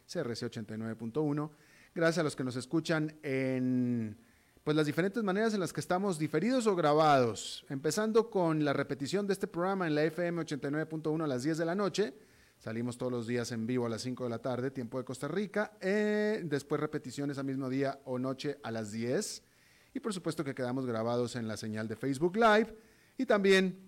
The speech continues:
estamos disponibles en podcast, en las principales plataformas, Spotify, Apple Podcast, Yahoo Podcast, etcétera, etcétera. Tratando de controlar los incontrolables, el señor David Guerrero.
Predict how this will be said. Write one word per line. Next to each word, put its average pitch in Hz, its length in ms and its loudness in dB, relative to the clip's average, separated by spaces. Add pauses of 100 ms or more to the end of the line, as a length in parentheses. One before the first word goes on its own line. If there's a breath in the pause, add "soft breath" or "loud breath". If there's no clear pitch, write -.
estamos 135 320 -4
disponibles 123 800 -2
en 110 880 -4 (140)
podcast, 190 600 0 (300 soft breath)
en 156 200 -4
las 139 280 -2
principales 127 480 -6
plataformas, 151 800 -2 (320 soft breath)
Spotify, 147 680 2 (200)
Apple 127 340 -4
Podcast, 127 480 -4
Yahoo 117 240 -4
Podcast, 110 600 -8
etcétera, 117 560 -10
etcétera. 113 540 -10 (480 soft breath)
Tratando 175 400 -2
de 170 60 0
controlar 160 400 -2
los 160 100 -4
incontrolables, 156 640 -2
el 143 60 -8
señor 139 280 -4
David 135 300 -4
Guerrero. 170 720 0